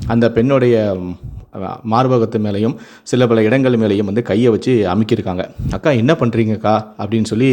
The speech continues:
அந்த பெண் வந்து த-, கையை தட்டி விட்டுருக்கு. "இப்படி தானே என் அப்பாவும் பண்ணியிருப்பாரு,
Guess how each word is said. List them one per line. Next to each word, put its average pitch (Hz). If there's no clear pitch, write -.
அந்த 95
பெண் 120
வந்து 113
த-, 95
கையை 117
தட்டி -
விட்டுருக்கு. 92
"இப்படி 104
தானே 139
என் 120
அப்பாவும் 127
பண்ணியிருப்பாரு, 101